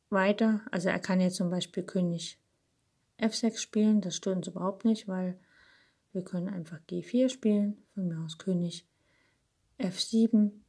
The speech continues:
König H sieben. Äh, nee, nicht König H sieben, Entschuldigung. Einfach vor dem Bauern blei-, äh, ja. Einfach noch mit dem Bauern einen Schritt zu-, König, äh, G fünf.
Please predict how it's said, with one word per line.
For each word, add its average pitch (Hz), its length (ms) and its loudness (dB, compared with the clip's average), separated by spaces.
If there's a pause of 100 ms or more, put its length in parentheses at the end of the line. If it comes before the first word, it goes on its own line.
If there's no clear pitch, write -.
König 180 400 -4
H 190 240 2
sieben. 185 460 0 (1300)
Äh, 175 100 -6
nee, 165 180 -4
nicht 190 340 -6
König 165 300 -6
H 160 120 -4
sieben, 165 260 -6
Entschuldigung. 160 500 -6 (300)
Einfach 160 280 -12
vor 185 240 -4
dem 165 320 -4 (220)
Bauern 170 340 -6
blei-, 165 280 -8
äh, 165 440 -8
ja. 160 160 -12 (600)
Einfach 175 160 -10
noch 160 120 -8
mit 156 160 -8
dem 156 60 -12
Bauern 208 240 2
einen 196 100 -2
Schritt 185 240 -8
zu-, 185 200 -8 (380)
König, 170 560 2
äh, 170 320 -2
G 165 300 -8
fünf. 294 420 2